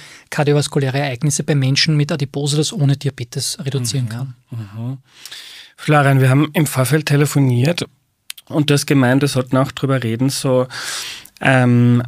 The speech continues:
Speaker 2: also welches Bild gibt's eigentlich von dieser Krankheit Adipositas, Übergewicht? Da denken ja viele Leute dran, also was, was soll daran eine Krankheit sein? Also einfach,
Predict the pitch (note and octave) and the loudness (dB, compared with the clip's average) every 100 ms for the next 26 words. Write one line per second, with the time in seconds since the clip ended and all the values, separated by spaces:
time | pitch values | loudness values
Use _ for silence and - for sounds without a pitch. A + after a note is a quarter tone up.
0 | - C3 A#2+ B2 B2+ - - D3+ E3+ D3 | -4 -2 0 0 0 -2 0 2 2 0
1 | - D3+ D3 - B2+ B2+ C#3 C#3+ C#3 B2 | -2 -4 -2 -6 -2 2 0 0 -2 -2
2 | A#2+ A#2+ - A2+ A#2+ B2 A2+ A#2+ A#2+ C3+ | -2 -4 -4 -4 -4 -6 -4 -4 -4 -4
3 | C#3+ C#3 - C3+ B2+ - D3 D3 C#3 C#3+ | -2 -2 -2 -4 -4 -2 -2 0 -2 -2
4 | C3 C3 D3 D#3+ - C#3+ C3+ A#2+ B2 C3+ | -2 0 0 0 -4 -6 -2 -4 -2 -4
5 | C3+ - C3 C3 B2+ A#2 A#2+ B2+ B2+ B2 | -4 -4 -2 0 0 -2 -2 -6 -2 -2
6 | G2+ A#2 G#2 G2 G2 G2+ G#2+ _ - B2+ | -4 -8 -10 -12 -16 -20 -20 _ -8 -6
7 | A2+ G2+ G#2 - A#2+ A#2 - A#2+ A#2 - | -6 -8 -12 -6 -4 -2 -4 -4 -2 -2
8 | - B2+ A#2+ A#2 A#2 A#2 A#2+ A#2+ A2+ A#2+ | -2 -2 -2 0 0 0 -2 -4 -6 -6
9 | D3 C#3+ C3 C3 B2+ B2+ A#2 A#2+ A#2 | -6 -6 -4 -2 -2 -4 -4 -6 -8